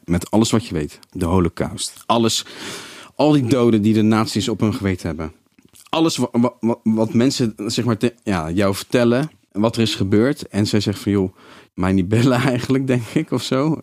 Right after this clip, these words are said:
Zij heeft zich op de vlakte gehouden. Een soort van, hè, "Wir haben es nicht gewusst." Ik heb er niks van geweten. En, ehm,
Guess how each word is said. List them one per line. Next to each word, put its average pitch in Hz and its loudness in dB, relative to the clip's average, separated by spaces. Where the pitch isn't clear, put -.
Zij 117 2
heeft 113 4
zich - 0
op - -6
de 98 -2
vlakte 117 0
gehouden. 76 -10
Een - -12
soort 87 -4
van, 92 2
hè, 92 0
"Wir 92 2
haben 95 0
es 87 0
nicht 95 2
gewusst." 82 -4
Ik - -16
heb 82 -2
er 85 -2
niks 90 0
van 80 -4
geweten. 85 -4
En, 85 2
ehm, 85 2